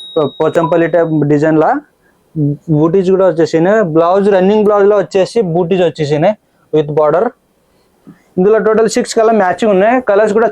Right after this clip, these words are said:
చాలా మంచిగా ఉన్నాయి. అప్-, స-, ఇవి చూడండి,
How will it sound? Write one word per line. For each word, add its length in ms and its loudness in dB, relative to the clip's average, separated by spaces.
చాలా 260 0
మంచిగా 360 0
ఉన్నాయి. 200 2
అప్-, 200 -16
స-, 260 -2
ఇవి 140 0
చూడండి, 400 0